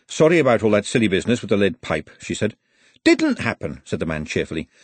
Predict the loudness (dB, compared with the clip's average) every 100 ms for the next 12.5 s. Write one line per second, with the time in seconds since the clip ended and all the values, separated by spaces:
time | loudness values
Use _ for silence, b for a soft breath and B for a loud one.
0 | b 2 4 4 4 2 2 2 2 4
1 | 6 6 4 2 0 0 0 2 0 0
2 | -2 -2 -4 -14 _ _ _ 0 2 2
3 | 2 2 4 4 2 2 4 4 2 -2
4 | _ _ _ _ _ 0 0 2 0 0
5 | 2 4 4 4 2 2 0 2 2 2
6 | 4 2 2 _ _ -6 -2 -2 0 2
7 | 2 2 0 0 0 0 -4 -8 -8 -4
8 | -4 -4 -8 _ _ _ _ -2 0 4
9 | 4 4 0 b b 4 6 6 4 2
10 | 2 2 4 4 2 2 2 2 -2 -2
11 | 0 2 2 4 2 0 -10 -10 -6 -4
12 | 0 0 -2 -6